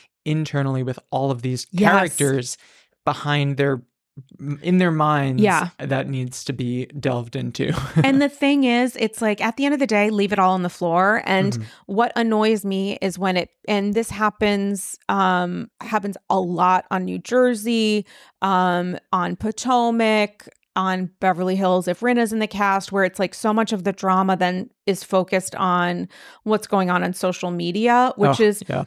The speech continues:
Speaker 2: sh-, which should be, uh, used to support the episodes that air, but sometimes it eclipses what's happening on T V, especially
Speaker 1: Yeah.
Speaker 2: if what's on T V isn't that great.
Speaker 1: Mm-hmm.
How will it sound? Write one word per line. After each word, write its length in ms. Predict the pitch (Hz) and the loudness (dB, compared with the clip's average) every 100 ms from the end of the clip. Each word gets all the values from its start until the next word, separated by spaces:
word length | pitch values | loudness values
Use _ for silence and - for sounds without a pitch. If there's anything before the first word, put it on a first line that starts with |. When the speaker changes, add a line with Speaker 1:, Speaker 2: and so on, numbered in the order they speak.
| - - | -8 -20
Speaker 2:
sh-, 120 | - 247 | -6 -2
which 180 | 302 | -2
should 320 | - - 392 392 | -2 -2 0 2
be, 440 | 330 302 277 269 - _ _ | 4 4 2 -2 -10 _ _
uh, 680 | 226 220 208 202 196 190 185 175 | 0 4 4 4 4 4 2 -2
used 520 | 185 190 247 247 - | -4 0 2 0 -2
to 100 | 226 | -6
support 600 | - 208 185 - 208 190 | -4 -6 -6 0 0 0
the 140 | 202 - | -2 -2
episodes 460 | 190 202 202 190 | -4 -4 -2 0
that 200 | 190 - _ _ 190 | -2 -2 _ _ 0
air, 260 | 185 220 | 2 2
but 180 | 226 - | 0 -4
sometimes 400 | 233 226 240 214 | -6 -2 -2 0
it 80 | 175 | -4
eclipses 760 | 165 - - 262 - - - | -6 -10 -2 -2 -2 -8 -4
what's 180 | 254 269 | -2 0
happening 320 | 269 269 269 | 0 2 2
on 80 | 262 | 2
T 140 | 247 254 | 2 2
V, 120 | 254 | 4
especially 420 | 143 160 202 202 | 4 2 2 2
Speaker 1:
Yeah. 20 | |
Speaker 2:
if 120 | 185 | 0
what's 140 | 196 185 | -2 -2
on 120 | 185 | -2
T 120 | 196 | -2
V 180 | 180 - | -4 -4
isn't 220 | 180 175 | -4 -2
that 180 | 170 156 | -2 -2
great. 380 | 180 175 214 - | 0 2 2 0
Speaker 1:
Mm-hmm. 220 | - 123 | -4 -6